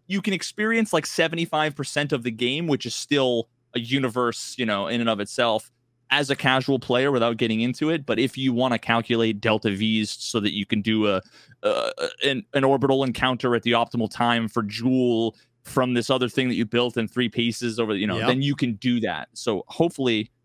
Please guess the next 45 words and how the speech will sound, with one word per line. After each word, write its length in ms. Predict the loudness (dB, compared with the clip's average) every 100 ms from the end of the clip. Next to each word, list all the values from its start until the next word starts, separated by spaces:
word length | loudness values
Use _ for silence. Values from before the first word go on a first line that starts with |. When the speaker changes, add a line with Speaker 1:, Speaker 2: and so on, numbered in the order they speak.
| _
Speaker 2:
That's 240 | -6 -6 -8
cool. 400 | -10 -8 -8 -10 _ _ _ _ -6
Speaker 1:
I 60 | -6
don't 120 | -4
know, 180 | -4 -2
but 60 | -2
I'm, 160 | 0
I'm 220 | 0 -2 -2
stoked, 420 | -2 0 0 0
and 100 | -2
I 80 | 0
have 160 | -2
some 160 | -4 -12
content 680 | -4 -2 -2 -2 -4 -4 -10 _ _ _ _ _ _ _ -2
ideas 920 | -2 0 -2 0 0 0 -4 -10 -14 -20 _ _ _ _ _ _ _ _ _ _ _ _ _ _ _ _ -2
about 340 | 0 0 -2
that, 260 | -2 -4 -4
that, 140 | -10 -10
yeah, 300 | -8 -6 -6 -8
we'll 100 | -8
see. 320 | -8 -6 -8 -8 _ _
Speaker 2:
That's 240 | -10 -8
cool. 300 | -12 -20 -20 -20 _ _ -4
Speaker 1:
But 80 |
I'm 60 | -4
Speaker 2:
That's 80 | 0
really 160 | 0 2
Speaker 1:
planning, 220 | 0 -4
Speaker 2:
cool. 100 | -8 -12 -2
Speaker 1:
I 60 |
got, 160 | 0 2
I 80 | 2
got 160 | 0 -2
three, 320 | -4 0 0 -2
four 300 | -2 0 2
months 800 | 2 0 -6 -20 -20 -18 -14 -12 -6
ahead. 420 | -2 0 0 0
Speaker 2:
Yeah, 260 | -4 -2 0
February, 440 | 0 -2 -2 -4 -2
that's 280 | -2 -4
not 240 | -6 -6 -6
too 160 | -8
far 260 | -8 -8 -6
away, 260 | -4 -6 -4
man. 400 | -4 -4 -6